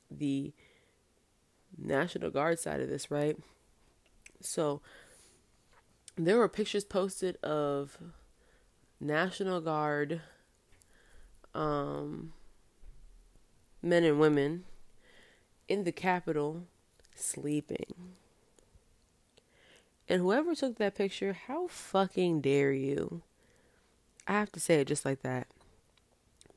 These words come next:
Because you didn't need to expose none of that, right? Let me explain. So, once they felt that there was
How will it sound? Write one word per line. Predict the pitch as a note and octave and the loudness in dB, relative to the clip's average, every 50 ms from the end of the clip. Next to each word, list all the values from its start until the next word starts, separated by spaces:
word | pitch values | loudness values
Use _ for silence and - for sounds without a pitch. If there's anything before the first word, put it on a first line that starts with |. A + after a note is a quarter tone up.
| _ | _
Because | - D#3+ D#3+ - F#3+ E3+ D#3+ D3+ D3+ D3+ D3 - - _ _ _ _ _ _ _ _ _ _ _ _ _ _ _ _ _ _ _ _ _ _ _ _ _ | -2 -2 2 4 6 6 8 6 6 4 0 -6 -14 _ _ _ _ _ _ _ _ _ _ _ _ _ _ _ _ _ _ _ _ _ _ _ _ _
you | - D3 E3+ B3 C#4+ | -6 0 6 6 8
didn't | D4 D4 C4 G3 D#3+ D#3 | 8 8 8 6 6 6
need | D#3+ D#3+ D#3+ D#3+ D#3+ D#3 D3 - | 6 6 6 6 6 4 2 2
to | - - | 2 2
expose | - - - - - D#3 D3 B2+ A#2 B2 A#2+ | 2 0 -2 0 4 6 6 6 4 2 0
none | C3+ C3+ C3+ C#3 C#3 C3+ C3 | 0 0 4 4 4 4 4
of | B2+ B2 | 4 4
that, | A#2 A2+ - - - - - - - - - - - - - _ - _ _ _ - | 2 2 -2 -4 -8 -10 -12 -18 -20 -20 -20 -20 -20 -20 -20 _ -20 _ _ _ -6
right? | - C#3+ C#3+ C#3 C#3 - - - - _ _ _ - - - - - - - _ _ | -4 0 2 2 2 0 -2 -8 -18 _ _ _ -20 -20 -20 -20 -20 -20 -20 _ _
Let | - D3+ D#3 | 2 2 4
me | D#3+ D#3 D3+ | 6 4 4
explain. | C#3+ - - - - - A#2+ A2 E2+ A#1+ - - D#3 - _ _ _ - - _ _ - - - - _ | 4 2 0 -2 -2 0 0 0 0 0 -2 -6 -10 -14 _ _ _ -20 -20 _ _ -20 -20 -20 -20 _
So, | - - - - F3+ E3+ E3 D#3 D#3 D3 - - - - - - - - - - - - - - - - - - - - - - _ - - - - - - - - - - | -12 -10 -2 2 2 4 4 2 0 -2 -6 -14 -20 -20 -20 -20 -20 -20 -20 -20 -20 -20 -20 -20 -20 -20 -20 -20 -20 -20 -20 -20 _ -20 -18 -18 -18 -18 -18 -20 -20 -12 -8
once | - D#3 D#3+ F3 G3+ A#3+ C4+ D4 C#4 C4 - - - | -4 0 6 8 10 10 10 10 8 8 8 8 8
they | - - G#3 G#3 G#3 G3+ | 10 12 12 12 12 12
felt | - - - G3 G3 G3 F#3 - - - - - - - | 10 8 10 12 12 12 10 8 4 0 -2 -2 -4 -4
that | E3 D#3+ E3+ E3 D#3 D3+ C#3 - | 4 8 10 12 12 12 10 8
there | - D3+ C#3+ D#3+ E3+ E3+ E3+ | 2 0 6 8 8 8 8
was | D#3+ D#3+ D#3+ D#3 D3 C3+ | 8 6 6 6 6 4